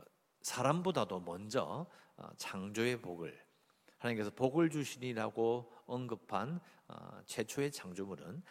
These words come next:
사람이 아니고 이 바다의 생물임을 말씀을 드렸습니다. 어, 이것은, 어, 가만 생각해 보면 이 고대 사람들에게는 이 바다와 하늘은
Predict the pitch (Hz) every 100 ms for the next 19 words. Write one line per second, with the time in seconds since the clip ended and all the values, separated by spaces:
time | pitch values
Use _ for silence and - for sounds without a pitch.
0 | - - - 92 139 160 76 101 127 85
1 | 185 - - - - - 85 - 110 131
2 | 120 98 - 156 160 113 82 85 82 80
3 | 82 - 82 80 80 87 82 - - -
4 | - - - - - - - - 90 87
5 | 90 151 165 113 110 113 85 - - -
6 | - - _ 85 85 92 110 123 139 135
7 | 127 147 113 87 139 185 - - - 87
8 | - 101 113 196 170 120 107 98 87 80
9 | 90 95 71 - _ - - - 82 82
10 | - 123 180 160 104 90 196 190 85 85
11 | 101 78